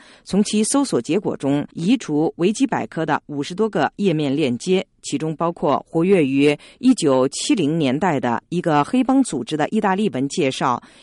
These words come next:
以及一九八零年代被判刑入狱的一名爱尔兰商人的照片等。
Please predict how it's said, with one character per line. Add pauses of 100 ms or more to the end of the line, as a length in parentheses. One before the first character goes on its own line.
以
及
一
九
八
零
年
代
被
判
刑
入
狱
的 (220)
一
名
爱
尔
兰
商
人
的
照
片
等。